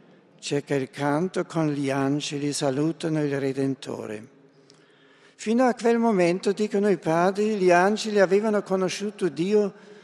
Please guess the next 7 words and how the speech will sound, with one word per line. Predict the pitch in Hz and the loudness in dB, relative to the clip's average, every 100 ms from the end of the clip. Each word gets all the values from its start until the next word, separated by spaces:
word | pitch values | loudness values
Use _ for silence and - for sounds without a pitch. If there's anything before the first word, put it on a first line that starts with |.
| - - - | -20 -20 -6
nella | 170 175 170 | 0 2 2
grandezza | 175 170 165 180 202 - 202 | 2 0 0 0 0 0 -2
dell'universo, | 175 175 175 170 160 180 196 190 - - - - - - - - - - _ | 0 0 2 2 2 2 2 -2 -6 -6 -8 -10 -16 -20 -20 -20 -20 -20 _
nella | - 135 131 | -6 -4 -2
logica, | 147 170 165 - - - 131 | 0 2 0 -4 -14 -10 -8
nella | 123 139 | -4 -4
bene-, | 139 147 143 185 | -2 -4 -2 -6